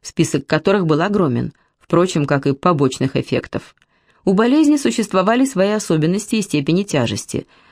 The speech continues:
но симптомы были схожи. Боль в паху, частые позывы к мочеиспусканию, опухание мошонки, нарушение эрекции. Впоследствии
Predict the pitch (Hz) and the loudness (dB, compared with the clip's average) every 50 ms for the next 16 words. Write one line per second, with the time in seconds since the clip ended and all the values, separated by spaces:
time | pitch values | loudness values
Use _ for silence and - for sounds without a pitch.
0 | - - - 220 269 294 294 - 208 185 175 170 - - 214 240 269 285 247 147 | -8 -2 0 2 2 0 0 0 0 0 0 0 0 0 2 2 4 2 2 2
1 | 147 147 160 165 160 - - - 139 131 123 131 127 135 139 _ _ _ _ - | 0 0 0 -2 -4 -6 -2 0 0 2 2 0 -2 -2 -4 _ _ _ _ -4
2 | 170 202 277 285 262 - - 143 135 - - 175 185 190 - _ _ _ _ _ | 0 0 0 0 -2 0 0 0 0 0 0 0 0 0 -2 _ _ _ _ _
3 | _ _ - - 220 226 269 269 - 262 254 - - 180 160 147 143 147 151 185 | _ _ -4 -2 0 0 0 0 0 0 0 2 2 2 2 2 2 0 0 0
4 | 190 - 151 139 135 - 151 160 156 - - 151 - - - 139 135 135 135 135 | 0 0 2 0 2 2 0 -2 -2 -2 -4 -4 -2 0 0 2 2 2 2 2
5 | 135 139 - - _ _ _ _ _ _ _ - - 185 185 233 220 - 262 247 | 0 -2 -6 -14 _ _ _ _ _ _ _ -4 -4 -2 0 0 -2 0 2 2
6 | 254 233 190 165 151 151 147 143 147 - - 190 208 190 - 208 196 - _ _ | 2 4 2 2 2 0 0 -2 -2 0 0 0 0 -2 -4 -6 -6 -8 _ _
7 | - - 170 175 165 143 139 - 147 151 160 170 165 170 175 - - 156 143 127 | 0 2 2 2 2 0 -2 -2 -2 -2 0 0 0 -2 -2 -2 -2 -2 0 0
8 | 107 - - - - 98 76 - - - _ _ _ _ _ _ _ _ _ _ | -2 -4 -6 -10 -8 -8 -8 -8 -10 -14 _ _ _ _ _ _ _ _ _ _
9 | - _ - - 180 190 - 220 233 240 233 - - 156 139 127 127 | -18 _ -2 -2 -2 0 0 0 -2 -2 -2 -4 -2 0 0 0 0